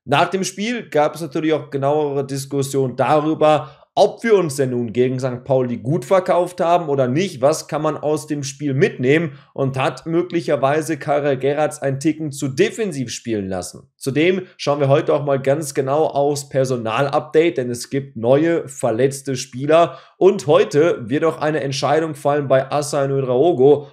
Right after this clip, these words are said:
ob er nun mit zur U siebzehn W M fährt oder nicht. All das und mehr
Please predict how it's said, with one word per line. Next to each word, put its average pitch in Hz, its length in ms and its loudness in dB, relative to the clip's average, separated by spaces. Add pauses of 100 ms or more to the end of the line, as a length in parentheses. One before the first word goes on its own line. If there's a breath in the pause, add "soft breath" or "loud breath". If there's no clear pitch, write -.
(120 loud breath)
ob 139 240 -2
er 185 120 6
nun 151 260 -2
mit 147 320 -6
zur 147 400 0
U 131 80 -2
siebzehn 143 640 -4
W 143 80 4
M 131 160 -2
fährt 123 420 -4
oder 131 180 2
nicht. 147 520 -2
All 180 120 4
das 202 140 2
und 165 140 -2
mehr 151 340 2